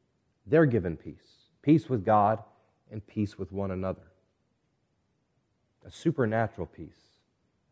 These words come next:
an unexplainable peace. But that still leaves a lot of people, doesn't it?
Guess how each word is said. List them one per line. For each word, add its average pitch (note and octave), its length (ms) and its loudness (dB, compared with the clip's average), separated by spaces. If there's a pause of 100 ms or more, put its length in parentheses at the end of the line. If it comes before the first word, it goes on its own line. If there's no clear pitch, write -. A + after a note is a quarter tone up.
(220)
an - 100 -16
unexplainable C#3+ 880 2 (280)
peace. - 500 -10 (1700)
But D#3+ 80 0
that F3 180 4
still G3 260 10
leaves E3+ 280 8
a D#3 40 4
lot D#3 200 8
of C#3 120 0
people, - 400 -8 (400)
doesn't A#2+ 240 0
it? D#2+ 140 -10